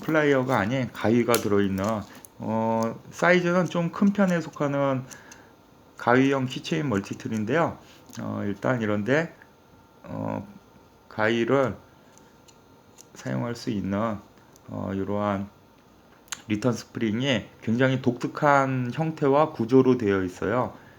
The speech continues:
예, 이렇게 와이어로 철사 같은 걸로 이렇게 해놨는데, 예, 굉장히 이 부분이 독특한 설계로 되어 있고요. 어, 그리고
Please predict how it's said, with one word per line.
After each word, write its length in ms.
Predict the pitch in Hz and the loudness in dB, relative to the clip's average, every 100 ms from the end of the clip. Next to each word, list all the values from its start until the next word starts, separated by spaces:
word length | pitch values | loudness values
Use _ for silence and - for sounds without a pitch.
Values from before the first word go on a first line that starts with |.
| - - - - - - - - - - | -20 -20 -20 -20 -20 -20 -20 -20 -18 -14
예, 40 | |
이렇게 260 | - - 101 | -14 -6 -2
와이어로 840 | 87 92 110 107 98 98 104 - - - | 4 4 6 4 4 0 -2 -4 -20 -20
철사 300 | - 143 151 | -8 -4 -2
같은 260 | 135 131 117 | -2 -4 -6
걸로 180 | 107 101 | -4 -2
이렇게 340 | 92 - 117 | -4 -6 -6
해놨는데, 720 | 135 127 110 95 101 139 101 - - - - | -4 -4 -4 -4 -2 -2 -2 -12 -20 -20 -12
예, 200 | 90 87 - | -8 -8 -6
굉장히 560 | 98 104 104 127 147 127 | -4 -2 -2 -2 -6 -6
이 220 | 98 107 | -4 -4
부분이 560 | 104 98 101 104 117 104 - - - - | -6 -4 0 0 0 -4 -8 -16 -16 -10
독특한 760 | 101 - - 120 113 107 107 | -10 -10 -4 0 0 -2 -4
설계로 500 | 101 143 135 135 120 | -2 -2 2 2 0
되어 240 | 101 92 87 | -2 0 0
있고요. 480 | 85 - 135 117 - - - - - | -4 -2 0 0 -2 -16 -20 -20 -16
어, 220 | 104 92 92 | -10 -10 -8
그리고 520 | 95 92 135 175 | -8 -2 0 0